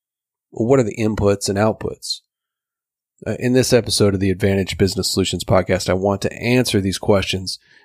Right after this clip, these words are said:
and discuss the advantages of applying these lessons learned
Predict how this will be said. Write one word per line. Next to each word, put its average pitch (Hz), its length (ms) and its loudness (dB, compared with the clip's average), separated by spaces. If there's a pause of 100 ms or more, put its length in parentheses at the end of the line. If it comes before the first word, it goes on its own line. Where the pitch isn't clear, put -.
and 107 100 0
discuss 101 360 2
the 101 80 4
advantages 98 680 2
of 87 120 -4
applying 98 520 2
these 90 180 -6
lessons 92 380 -4
learned 92 540 -6